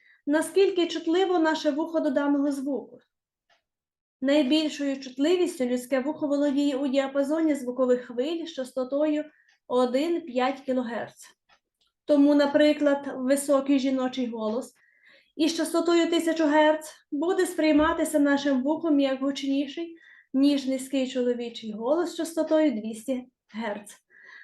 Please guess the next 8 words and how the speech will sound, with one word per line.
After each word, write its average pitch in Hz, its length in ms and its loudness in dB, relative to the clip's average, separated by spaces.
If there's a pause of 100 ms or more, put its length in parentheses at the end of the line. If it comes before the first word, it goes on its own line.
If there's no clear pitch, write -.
(120)
навіть 370 480 4
якщо 285 540 2
амплітуди 269 680 2
коливань 269 680 0
голосових 320 600 -4
зв'язок 294 440 0
у 226 60 -10
них 226 340 -6